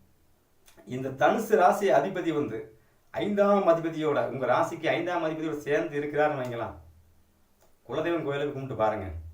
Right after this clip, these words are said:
குலதெய்வம் நீங்க கூப்பிடாம வாசல்லே வந்து காத்து நிக்கும். "என் மகன் இங்க தான் நிக்கிறான்டா, நான் அவனை பார்க்கணும்னு" சொல்லி அதுவே காத்து நிக்கும். நீங்க போகணுங்கிறது இல்ல.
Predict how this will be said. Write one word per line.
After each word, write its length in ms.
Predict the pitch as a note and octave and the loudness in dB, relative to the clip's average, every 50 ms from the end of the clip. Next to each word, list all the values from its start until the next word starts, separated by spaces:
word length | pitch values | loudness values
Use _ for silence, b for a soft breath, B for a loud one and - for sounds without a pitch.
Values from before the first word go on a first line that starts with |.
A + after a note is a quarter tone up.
| - - - - _ _ _ _ _ _ _ _ _ _ _ _ _ _ _ | -18 -20 -20 -20 _ _ _ _ _ _ _ _ _ _ _ _ _ _ _
குலதெய்வம் 360 | - A#2 C3 C3+ C#3 C#3 C#3 C3+ | -6 -4 -2 -2 -2 -2 -4 -6
நீங்க 180 | B2+ A#2 - | -6 -8 -8
கூப்பிடாம 420 | - D#3+ E3 D#3 D3+ D3 D3+ D3+ D3 | -6 -6 -4 -2 0 -2 -2 -2 -2
வாசல்லே 460 | D#3 D3+ - - - - D3 D3 C#3+ | -2 -2 -2 -2 -4 -8 -6 -4 -2
வந்து 160 | C#3 C3 - | -2 -2 -2
காத்து 280 | - A#2+ A#2 A#2 A#2+ A2+ | -2 -2 -2 -2 -2 -6
நிக்கும். 300 | G#2 G2 - F#2+ - - | -10 -10 -10 -12 -14 -10
"என் 140 | A#2 A2 G#2+ | -6 -6 -4
மகன் 320 | G#2+ - - C3 B2 A#2+ | -2 -2 -2 -4 -4 -4
இங்க 180 | A#2 A2 G#2+ A#2 | -6 -6 -6 -4
தான் 120 | B2 B2 | -4 -4
நிக்கிறான்டா, 380 | B2 - - A#2+ A#2 A2+ A#2+ B2 | -6 -6 -6 -6 -6 -2 0 0
நான் 100 | B2 A2+ | 0 0
அவனை 220 | A2 A2 A2+ - | 0 -4 -4 -4
பார்க்கணும்னு" 400 | - A2+ A#2+ A#2+ A#2+ B2 A2+ A#2 | -6 -6 -6 -6 -6 -8 -6 -4
சொல்லி 40 | C3 | -4
அதுவே 300 | C3 - - C3+ D3 C#3+ | -4 -2 -2 0 0 0
காத்து 280 | C#3 A#2+ - - - A#2 | 2 0 -2 -2 -4 -8
நிக்கும். 260 | G#2+ G2 - G#2 G#2+ | -12 -12 -12 -12 -10
நீங்க 200 | B2+ C#3 D3+ C#3+ | -6 -4 -4 -4
போகணுங்கிறது 400 | C3 B2+ B2+ B2 A2 - G2 G2 | -2 -4 -4 -4 -4 -6 -6 -8
இல்ல. 140 | - - | -8 -10